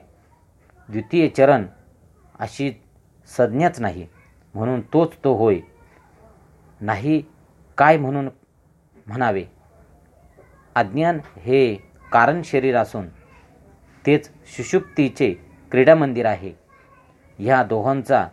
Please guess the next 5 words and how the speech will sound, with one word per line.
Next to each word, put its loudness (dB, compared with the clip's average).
निरंतर 2
अभिमानी -2
प्राज्ञ 4
होय. -8
प्रज्ञा, 2